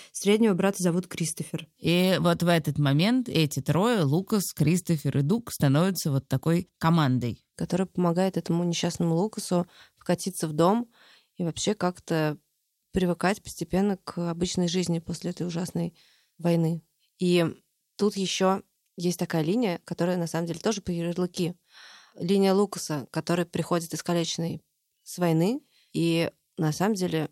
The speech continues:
Speaker 1: кажется, что он в таком глубоко депрессивном настроении, состоянии, потому что он, а, считает, что его жизнь кончена, у него нет ног, он ничего не видит, и просто дальше ничего не будет, потому что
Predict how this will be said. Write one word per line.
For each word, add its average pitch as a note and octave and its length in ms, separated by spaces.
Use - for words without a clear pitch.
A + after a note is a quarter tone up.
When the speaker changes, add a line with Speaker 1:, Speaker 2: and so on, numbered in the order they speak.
Speaker 1:
кажется, - 320
что D#3+ 240
он D#3+ 160
в - 80
таком D#3+ 380
глубоко F3 560
депрессивном F3 580
настроении, E3 640
состоянии, F3+ 640
потому F3 360
что E3 220
он, F#3+ 220
а, F3 200
считает, - 340
что - 120
его F3 80
жизнь F#3 240
кончена, G#3 640
у F3+ 40
него F3 140
нет F3 220
ног, F#3+ 360
он F3 160
ничего E3+ 200
не D#3+ 140
видит, G#3+ 400
и E3 220
просто G3+ 280
дальше G3 400
ничего G3 200
не F#3+ 80
будет, F#3 340
потому E3+ 300
что E3+ 280